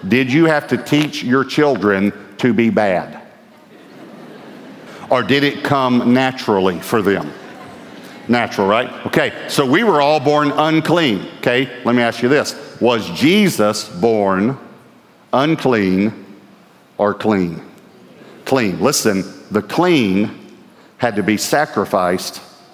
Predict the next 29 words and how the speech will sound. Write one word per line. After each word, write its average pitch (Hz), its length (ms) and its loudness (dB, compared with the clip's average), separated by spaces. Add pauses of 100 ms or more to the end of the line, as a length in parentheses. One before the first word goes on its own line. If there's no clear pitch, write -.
(280)
so 110 220 -2
the 95 200 0
unclean 95 720 -2 (1000)
could 92 180 -2
be 90 120 2
redeemed. 87 460 -2 (1300)
That's 113 240 0
what 117 120 2
we 110 140 4
just 107 240 0
read 107 160 2
in 95 80 -2
our 95 80 0
Bibles. 90 500 -2 (320)
That's 170 260 0
what 196 180 0
this 214 220 2
represents. 208 840 2 (680)
But 175 160 0
here's 226 380 4
what 226 220 0
you 202 60 2
need 208 100 6
to 214 80 6
understand. 208 480 0
Jesus 185 380 2
is 165 140 2
the 143 140 2
firstborn 151 880 0